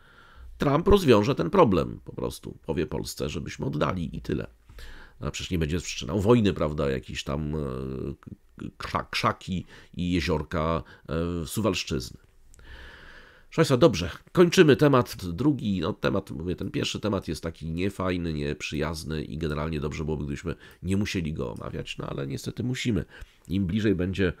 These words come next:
wyborów, tym większe prawdopodobieństwo, że te scenariusze niestety niedobre się,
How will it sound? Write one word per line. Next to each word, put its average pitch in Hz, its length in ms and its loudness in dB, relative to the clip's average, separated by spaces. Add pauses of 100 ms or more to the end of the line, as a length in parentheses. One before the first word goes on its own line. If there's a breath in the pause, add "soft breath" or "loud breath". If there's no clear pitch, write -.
(240 loud breath)
wyborów, 95 520 4
tym 90 180 -2
większe 82 340 0
prawdopodobieństwo, 80 840 -2
że 76 60 -10
te 78 100 -6
scenariusze 78 500 -4
niestety 98 420 -4
niedobre 78 400 -2
się, 76 260 -4